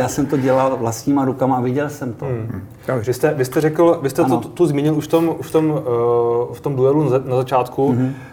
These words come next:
Speaker 2: Z koronaviru se stal už takzvaný endemický koronavirus, je prakticky všude. Já si myslím, že už nejsou ohniska.
Speaker 1: Mhm.
Speaker 2: To znamená, že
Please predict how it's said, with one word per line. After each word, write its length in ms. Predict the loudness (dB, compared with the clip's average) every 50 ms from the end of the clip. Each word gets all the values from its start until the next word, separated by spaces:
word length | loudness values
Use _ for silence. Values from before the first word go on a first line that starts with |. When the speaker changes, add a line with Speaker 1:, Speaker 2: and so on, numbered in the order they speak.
| -20 -20 -20 -20 -20 -20 -20 -20 -20 -16 -14
Speaker 2:
Z 100 | -12 -4
koronaviru 460 | 0 0 2 4 4 4 2 2 2
se 140 | 0 -2 0
stal 200 | 2 2 2 2
už 80 | 2 2
takzvaný 440 | 0 0 2 2 2 2 2 0 0
endemický 440 | 0 0 0 0 -2 -4 -6 -6 -2
koronavirus, 520 | 0 2 2 2 2 0 0 0 -2 -2
je 60 | 0
prakticky 420 | 0 0 -2 -2 -4 -4 -2 -2 -2
všude. 220 | -2 0 2 4
Já 100 | 4 4
si 140 | 2 0 -2
myslím, 280 | -4 -4 -2 -2 -2 0
že 100 | 0 0
už 220 | -2 -2 -4 -6
nejsou 640 | -2 0 0 0 0 2 4 4 4 4 2 0 -4 -10 -16 -18 -20 -20 -12 -2
ohniska. 640 | 0 0 0 2 0 -2 -4 -4 -6 -8 -8 -10 -10 -12 -16 -20 -20 -20 -20 -20 -20 -20 -12 -8
Speaker 1:
Mhm. 200 | -4 -4 -4 -6 -8 -12 -20 -20 -20 -20 -20 -20 -20 -20 -20 -20 -6
Speaker 2:
To 100 | -4 -2
znamená, 420 | 0 0 0 0 0 0 0 0 0
že 120 | 0 2